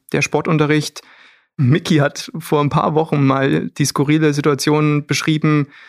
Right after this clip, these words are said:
wie bei ihren Töchtern in der Schule der Sportunterricht Schwimmen auf Tischen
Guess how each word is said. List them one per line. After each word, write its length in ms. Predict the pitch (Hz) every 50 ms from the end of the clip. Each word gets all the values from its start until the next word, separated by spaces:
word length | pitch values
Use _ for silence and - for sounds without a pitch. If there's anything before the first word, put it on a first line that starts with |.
| - _ _
wie 120 | - 147
bei 100 | 131 135
ihren 380 | 143 - 147 151 156 156 151 139
Töchtern 640 | - 156 143 - - 151 147 143 143 147 147 156 -
in 200 | - - 139 135
der 100 | 135 135
Schule 580 | 123 - - 147 156 160 156 151 147 147 151 165
der 120 | - 147
Sportunterricht 640 | 127 - - 190 - - 156 139 139 - 135 - -
Schwimmen 640 | - - - 143 156 190 180 156 151 156 170 - - _ -
auf 400 | - 127 127 - - - - - _
Tischen 560 | - - - 170 - 190 190 190 202 - -